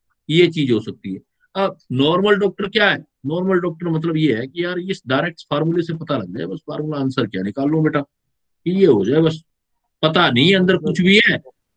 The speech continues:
Speaker 1: क्या बीमारी है, कोई पता नहीं, ये tablet खा लेना भैया, ठीक हो जाओ, ठीक हो जाओगे तो ओके,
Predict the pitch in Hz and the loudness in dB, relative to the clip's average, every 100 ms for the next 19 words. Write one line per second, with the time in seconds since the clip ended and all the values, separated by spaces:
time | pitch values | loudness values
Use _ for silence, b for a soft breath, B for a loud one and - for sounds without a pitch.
0 | - 175 185 196 190 190 208 196 190 196 | -2 0 4 4 4 4 4 2 4 4
1 | 202 196 208 208 233 226 160 - 170 247 | 4 0 2 4 4 2 -4 -8 -6 -4
2 | 240 190 196 170 165 160 180 175 190 185 | -2 -2 -2 0 -2 0 -2 0 0 0
3 | 175 160 131 131 131 156 151 127 156 156 | -4 -2 -2 -2 -2 -2 -2 -2 0 0
4 | 143 127 131 156 226 220 | -2 -4 -6 -4 0 0